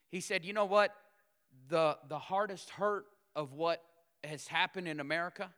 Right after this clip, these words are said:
is it's one thing that they hit the money. It's one thing that they're in the government. It's one thing that they've, uh, you know, gas prices and econo-, economics. But you know what hurt us the most was when they got in the culture."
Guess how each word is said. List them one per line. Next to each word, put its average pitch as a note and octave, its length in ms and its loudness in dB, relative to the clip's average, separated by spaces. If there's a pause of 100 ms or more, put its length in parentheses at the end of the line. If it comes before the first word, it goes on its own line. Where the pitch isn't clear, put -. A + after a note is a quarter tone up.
(720)
is D3+ 180 -4
it's - 180 -4
one A3 220 -2
thing F3 260 -2
that D3 140 0
they D3+ 140 0
hit E3 200 -2
the C#3 80 -6
money. C3+ 400 -2 (360)
It's C#3+ 180 -14
one F#3+ 220 -6
thing E3 240 -4
that C#3+ 160 -2
they're C#3+ 160 -6
in C#3+ 100 -4
the B2 80 -8
government. B2 640 -4
It's C#3 180 -16
one F3 220 -6
thing D#3+ 340 -4
that C3 180 -6
they've, C3+ 260 -4 (520)
uh, C3 220 -6 (840)
you D3+ 100 -8
know, C3 220 -6 (140)
gas D#3 360 -2
prices D#3+ 540 -4
and D3+ 140 -8
econo-, D#3 440 -2 (200)
economics. E3 800 -6 (340)
But E3 120 -6
you F3+ 100 -6
know F3+ 100 -2
what E3+ 140 -2
hurt F3 180 -4
us E3 160 -6
the E3 100 -8
most D#3+ 540 -2 (300)
was C#3 160 -6
when D3 140 0
they C3 100 0
got C#3+ 220 2
in B2+ 100 -6
the A#2+ 80 -8
culture." B2+ 500 -6